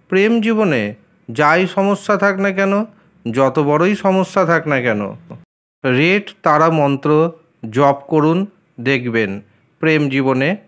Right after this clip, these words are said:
সাকসেস আসবেই আসবে। শুধু তাই নয়, আপনি যদি কাউকে বশীকরণ করতে চান, তবে কিন্তু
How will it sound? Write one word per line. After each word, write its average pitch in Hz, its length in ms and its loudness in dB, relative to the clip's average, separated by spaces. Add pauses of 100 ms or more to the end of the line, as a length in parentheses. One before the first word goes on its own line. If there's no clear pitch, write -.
(140)
সাকসেস 151 680 -2 (360)
আসবেই 123 560 0
আসবে। 98 400 -4 (580)
শুধু 202 320 -2
তাই 147 320 2
নয়, 131 280 0 (420)
আপনি 156 420 0
যদি 175 300 -2 (440)
কাউকে 160 460 0 (500)
বশীকরণ 214 800 0
করতে 147 400 -2
চান, 104 260 0 (580)
তবে 143 260 2
কিন্তু 170 400 -2